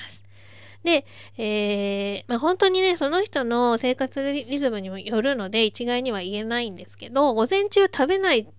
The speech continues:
ようにする、食べ過ぎないようにすると、大体の人は、えー、前の日の夕食から十二時間ぐらいは空くんですよね。で、この十二時間食べない、二十四時間のうち半分食べない時間を作るっていうのも、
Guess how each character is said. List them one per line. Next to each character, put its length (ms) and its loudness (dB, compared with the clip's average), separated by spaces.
よ 140 2
う 40 2
に 120 -10
す 120 -12
る、 220 -14
食 80 -2
べ 100 0
過 120 -2
ぎ 120 -2
な 140 -2
い 60 -2
よ 80 -4
う 20 -6
に 120 -10
す 140 -6
る 200 2
と、 400 10
大 260 4
体 300 4
の 100 -4
人 300 -6
は、 400 6
え 280 -2
ー、 60 -2
前 260 6
の 140 0
日 180 -6
の 280 4
夕 260 2
食 280 -6
か 160 -2
ら 280 4
十 300 4
二 160 0
時 160 -2
間 360 0
ぐ 120 0
ら 160 4
い 80 -6
は 140 2
空 100 -2
く 220 -2
ん 100 -6
で 100 -12
す 120 -18
よ 100 -16
ね。 180 -4
で、 100 -6
こ 80 -2
の 100 0
十 240 4
二 140 6
時 160 6
間 280 2
食 140 -4
べ 140 0
な 140 2
い、 60 -6
二 140 -4
十 160 4
四 140 2
時 160 -2
間 240 -4
の 80 -8
う 40 -12
ち 120 -14
半 320 2
分 180 2
食 160 0
べ 120 0
な 140 0
い 60 -2
時 140 -8
間 240 -4
を 100 -6
作 240 -4
る 80 0
っ 40 0
て 240 -4
い 60 2
う 120 4
の 120 -2
も、 240 4